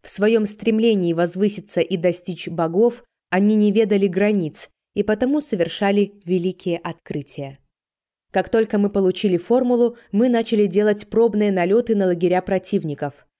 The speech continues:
Это происходило ночью, чтобы вызвать как можно больший переполох. Верхом на вивернах мы бесшумно подлетали к своим врагам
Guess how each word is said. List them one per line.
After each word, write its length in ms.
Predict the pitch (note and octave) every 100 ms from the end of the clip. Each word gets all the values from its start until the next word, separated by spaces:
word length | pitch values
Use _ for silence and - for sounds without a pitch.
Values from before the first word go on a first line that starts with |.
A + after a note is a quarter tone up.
| _ _ -
Это 180 | C#4 -
происходило 600 | A#3 A3+ - G#3 A3 G#3+
ночью, 500 | G#3 D#3 - D3+ C#3 _ _
чтобы 380 | - - G#3+ G3
вызвать 460 | F3+ A#3 A3 F#3 -
как 280 | F3 E3 -
можно 380 | G3+ G#3 G3+
больший 480 | F#3 E3+ G3+ G#3 G#3+
переполох. 680 | G3+ F3+ F3+ E3+ D#3 C#3 _ _ _ _ _ _
Верхом 440 | E3+ F#3 - G#3+ F#3
на 200 | E3+ E3
вивернах 640 | E3+ A3 A#3+ G#3+ G3+ - _ _
мы 220 | G3 G#3
бесшумно 600 | F3 G#3 G#3 - G#3+ F3
подлетали 560 | D#3 D#3+ E3 E3 F3 D#3+
к 60 | D#3+
своим 340 | - F3 E3
врагам 480 | E3 D#3+ F#3 A#3